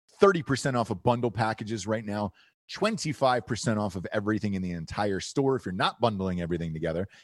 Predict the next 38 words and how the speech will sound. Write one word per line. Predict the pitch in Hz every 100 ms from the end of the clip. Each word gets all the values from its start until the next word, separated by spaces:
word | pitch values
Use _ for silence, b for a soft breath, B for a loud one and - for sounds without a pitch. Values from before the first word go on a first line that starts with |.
| b
and | 104
if | 110
you | 117
get | 123
a |
mattress, | 120 156 208 - 117 - b b
you | 101
get | 107 113
two | - 165 160 _ _
free | 139 139 131 104 -
pillows | 170 156 113 95
with | 98 90
it | 85 -
right | 90 92
now. | 92 92
And | 90
those | 92 85
ghost | - 135 -
pillows | 131 127 139 - _ _ -
are | 82
the | 78 _ -
goddamn | - 214 127 73 110 98
best. | 95 76 58 - - -
I | 90
love | 104 180 117
'em. | - _ _ b b b 95
Uh, | 104 107 139
as | 180 160
always, | 151 131 101
they've | 104
got | 110 107
a |
thirty-six | 110 120 110 117 -
month | 107 104 - _ _ _ _ -
pay-as-you-go | 156 165 139 120 113
program, | 95 117 110 104 101 113
no | 104 117 131 -
interest | 113 110 - 65 -